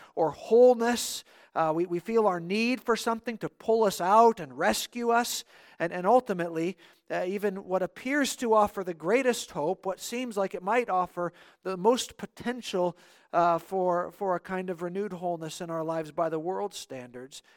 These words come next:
we know that can become, uh, futile. It does become futile. Uh, so just as an illustration, I ran across this in my, in my reading this week. Uh, you'll, you'll know the name Andrew Carnegie. Carnegie. Um, as, as you know, he became one of the richest men in the nineteenth century because of his,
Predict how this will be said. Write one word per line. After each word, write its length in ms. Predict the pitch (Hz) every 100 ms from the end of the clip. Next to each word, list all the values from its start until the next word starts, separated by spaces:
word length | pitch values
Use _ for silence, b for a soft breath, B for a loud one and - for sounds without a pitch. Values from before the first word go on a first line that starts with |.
| b
we 100 | 190
know 220 | 180 160
that 220 | 156 156
can 100 | -
become, 460 | 156 160 139 131 135 b b b -
uh, 60 |
futile. 760 | 160 - - - 214 202 110 87
It 100 | 143
does 220 | 185 190
become 400 | 170 160 - 131 123
futile. 400 | 120 107 - 98 _ _ _ _ _ _ _ _ _ _ b b b
Uh, 120 | -
so 120 | 156 185
just 200 | 220 220
as 100 | 185
an 80 |
illustration, 640 | 190 185 170 202 226 - 165
I 40 |
ran 180 | 170 180
across 300 | 175 185 175
this 260 | 196 - - b b
in 100 | 175
my, 120 | 175 180
in 100 | 175
my 100 | 156
reading 380 | 160 240 233
this 200 | 175 165
week. 360 | 160 165 165 - b b b -
Uh, 300 | 175 165 165
you'll, 240 | 175 165
you'll 140 | 160 151
know 120 | 147
the 100 | 147
name 180 | 156 151
Andrew 260 | 151 143 147
Carnegie. 520 | - 180 190 190 214 -
Carnegie. 580 | 175 190 180 196 220 - b b _
Um, 360 | - 131 127 131
as, 260 | 123 127 -
as 140 | 131
you 80 | 123
know, 120 | 143
he 100 | 139
became 320 | 135 131 143
one 120 | 139 135
of 60 |
the 60 | 127
richest 320 | 160 156 -
men 120 | 156
in 80 | 147
the 80 | 139
nineteenth 380 | 147 147 151 -
century 340 | 175 170 165
because 300 | 139 160 139
of 60 | 139
his, 260 | 135 -